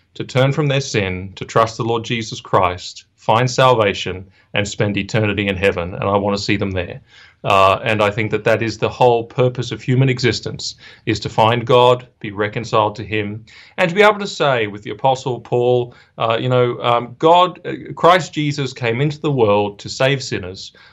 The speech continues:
of whom I am the worst," said the Apostle Paul. He said, "I'm a sinner. And Rose, I'm a sinner, and Christ saved me. And I'm so glad I realised that. And I want everybody, including the gay community, but not only them,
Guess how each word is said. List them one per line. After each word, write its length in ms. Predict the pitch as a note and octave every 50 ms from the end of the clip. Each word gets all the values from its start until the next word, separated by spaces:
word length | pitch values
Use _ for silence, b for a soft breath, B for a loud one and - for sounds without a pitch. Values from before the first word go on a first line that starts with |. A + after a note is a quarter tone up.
| b b -
of 120 | A#2 -
whom 240 | - C3+ C#3 C3+ A#2+
I 240 | A2+ A#2+ B2+ C3 B2+
am 360 | A#2+ A#2 A#2+ A#2 A#2 A#2 A2
the 100 | A2 G2+
worst," 400 | F#2+ G2+ F#2+ F2 - - - -
said 240 | - - G#2 F#2 F#2+
the 80 | G2
Apostle 480 | F2+ F2+ - G2+ F#2+ F#2+ - A2 A2 A2
Paul. 260 | - G#2+ G2+ G2+ G2
He 60 | A2
said, 160 | A2 B2 C3
"I'm 180 | B2+ C3 C#3 C#3+
a 40 | C#3+
sinner. 340 | D3 - G#2+ F2+ F2 F#2 b b b b b b b b _
And 180 | - G#2+ G#2+ A2
Rose, 280 | B2 C3 C3 C3 A2+
I'm 160 | B2+ B2+ B2+
a 40 | B2
sinner, 360 | A#2+ - - B2+ B2+ C3 B2
and 120 | A#2 A2+ G#2+
Christ 380 | - - A#2 A#2 G#2+ - -
saved 300 | - B2 A2+ A2 A2 G#2
me. 400 | A2 A2+ B2+ D3 D3+ D3+ D3 D3+ b b b b b -
And 100 | A#2 G#2
I'm 80 | G#2 G#2
so 220 | - C#3+ C3 B2+
glad 260 | A#2 B2+ B2 A#2+ A#2
I 80 | A2+ G#2+
realised 500 | G#2 A2+ B2 B2 A#2+ A#2+ A#2+ A#2 G#2+ G#2+
that. 300 | B2+ B2+ B2+ - - _ -
And 120 | C#3+ D3+
I 40 | E3
want 180 | F3 F3 F3
everybody, 480 | F#3 F#3 G3+ F#3 B2+ A#2+ A2 G#2+ A2+ C#3
including 380 | F3 D#3+ - A3 B3 A#3+ C#4 C4+
the 80 | A#3
gay 200 | F3+ F3 F3 E3
community, 640 | D3+ - F3+ F3 G3 B3+ A#3+ C#3 A2 F#2+ F#2+ G2+ -
but 140 | - C#3 D3
not 160 | D3 F3+ D#3+
only 260 | C#3 D#3 A3 A#3 D3 A2
them, 360 | G#2+ G#2 A#2 D3 F3+ -